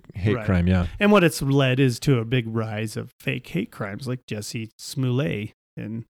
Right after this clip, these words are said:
Speaker 2: the nascar guy with the noose, and
Speaker 1: Mm-hmm.
Speaker 2: uh, you know, there, we had one here locally with the B Y U volleyball team. Like, these things.
Speaker 1: That's right. <laughs> We did.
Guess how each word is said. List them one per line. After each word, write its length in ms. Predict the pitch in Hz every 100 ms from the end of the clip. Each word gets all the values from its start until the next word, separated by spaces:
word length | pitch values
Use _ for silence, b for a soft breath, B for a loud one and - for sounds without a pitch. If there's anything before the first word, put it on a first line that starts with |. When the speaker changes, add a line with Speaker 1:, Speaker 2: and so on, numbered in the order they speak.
| _ _ _ _ -
Speaker 2:
the 100 | 113
nascar 720 | 131 170 - - 104 104 110 _ _ - - _ - 143 -
guy 300 | 131 110 110
with 200 | 113 -
the 80 | 117
noose, 540 | 139 147 104 - -
and 400 | 127 110 107 104 -
Speaker 1:
Mm-hmm. 340 | 101 87 101 101 - -
Speaker 2:
uh, 340 | 117 110 117
you 140 | - 127
know, 140 | 117
there, 140 | 131 139
we 180 | 143
had 200 | 127 139
one 160 | 143 143
here 240 | 139 165
locally 540 | 175 175 208 143 127 123
with 200 | 135 135
the 140 | 143
B 240 | 147 160 151
Y 140 | 160
U 200 | 165 170
volleyball 560 | 156 156 170 117 104 -
team. 320 | - 104 98
Like, 140 | 104 - _ _ _ _ -
these 160 | 123
things. 400 | - 143 123 - -
Speaker 1:
That's 300 | 120 127 131
right. 260 | 123 135 -
<laughs> 80 |
We 80 | 123
did. 260 | 110 147